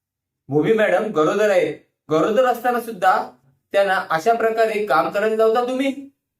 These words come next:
ही तर डोमेस्टिक व्हायलन्सची केस आहे, त्या आरोपाखाली मी तुम्हाला आता अटक करू शकतो." त्यावेळी भूमी म्हणते,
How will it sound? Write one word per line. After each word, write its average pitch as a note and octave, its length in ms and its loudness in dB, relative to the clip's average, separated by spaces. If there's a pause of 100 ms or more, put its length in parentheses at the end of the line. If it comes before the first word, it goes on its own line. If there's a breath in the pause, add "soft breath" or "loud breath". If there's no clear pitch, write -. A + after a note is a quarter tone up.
(260)
ही F3 200 -2
तर F3+ 260 4
डोमेस्टिक G3 480 0
व्हायलन्सची G3 480 -2
केस E3+ 260 -4
आहे, D#3 260 0 (640)
त्या F#3+ 100 2
आरोपाखाली F#3 600 0
मी G3 180 -6
तुम्हाला F3+ 280 2
आता E3+ 220 2
अटक F3+ 340 0
करू E3+ 240 0
शकतो." D#3 560 -6 (120)
त्यावेळी F3 480 4
भूमी C#3+ 220 -2
म्हणते, F3+ 640 -4